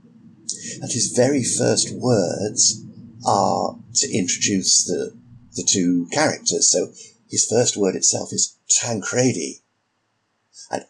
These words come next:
as he says the name, of course, the, you know, the audience thinking, "Okay, here we go with the story." In fact, as soon as they hear the name, they know the backstory. They know the book of poetry it all comes from.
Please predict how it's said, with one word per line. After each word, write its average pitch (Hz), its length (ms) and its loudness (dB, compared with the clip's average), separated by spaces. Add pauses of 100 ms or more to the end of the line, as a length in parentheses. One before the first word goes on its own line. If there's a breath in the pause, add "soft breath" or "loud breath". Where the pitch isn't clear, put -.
as 131 260 4
he 143 80 0
says 131 400 2
the 98 120 -4
name, 101 540 -2 (320)
of - 80 -20
course, - 220 -2
the, - 160 -10
you - 80 -10
know, - 140 -8
the - 80 -10
audience - 300 -2
thinking, - 240 -10
"Okay, 165 260 2
here 113 160 0
we 98 100 -2
go 101 140 4
with 87 120 -2
the 78 60 -2
story." 127 540 2 (220 loud breath)
In - 100 0
fact, - 180 0
as - 120 6
soon 107 120 4
as 95 140 2
they 98 120 2
hear 98 220 2
the 85 100 0
name, 90 520 2 (300 loud breath)
they 92 160 2
know 95 580 4
the - 180 -4
backstory. 69 880 -2
They 82 220 -4
know 92 300 4
the 90 120 -6
book - 220 0
of - 140 -10
poetry 87 400 2
it 85 40 -6
all - 140 -2
comes 104 320 -2
from. 95 320 -6